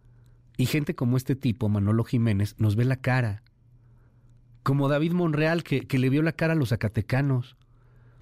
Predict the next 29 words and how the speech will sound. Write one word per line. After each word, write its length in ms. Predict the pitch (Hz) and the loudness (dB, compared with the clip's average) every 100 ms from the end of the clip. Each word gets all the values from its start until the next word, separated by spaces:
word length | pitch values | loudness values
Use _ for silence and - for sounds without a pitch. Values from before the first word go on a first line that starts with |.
| - | -2
Yo 120 | 110 | -2
platiqué 500 | 151 151 107 - 131 | -2 -4 -4 -2 -2
con 160 | 131 110 | 0 0
David 220 | 107 120 | 0 2
Monreal 340 | 120 110 123 | 0 0 0
cuando 220 | 120 107 | 0 2
él 80 | 110 | 2
daba 160 | 117 117 | 2 0
entrevistas. 580 | 107 98 107 - 104 - - - - - - - - - - - - | 0 0 -2 -2 -8 -8 -20 -20 -20 -20 -20 -20 -20 -20 -20 -14 -4
Y 100 | 104 | 0
se 140 | 104 | 0
sentó 420 | - 98 117 110 | 0 -2 0 2
David 240 | 113 110 110 | 2 0 0
Monreal 480 | 113 107 120 135 | 0 0 0 0
y 60 | 123 | 0
dijo, 200 | 113 104 | -2 -4
"No, 380 | 104 151 190 190 | -8 -6 -2 -2
vamos 220 | 185 180 | 0 -2
a 20 | |
hacer 180 | 160 190 | -2 -2
un 60 | 139 | -4
Zacatecas 480 | 185 147 180 180 | -4 -4 -2 -2
bien 200 | 170 180 | 0 -2
bello, 440 | 156 151 190 185 185 - - | -2 -2 -2 -2 -4 -6 -8
bien 220 | - 156 180 | -4 -2 -2
padre, 480 | 147 160 196 196 | -2 -2 -2 0
y 60 | 190 | 0
la 100 | 180 | -2
seguridad, 420 | - 170 180 214 | -2 0 0 0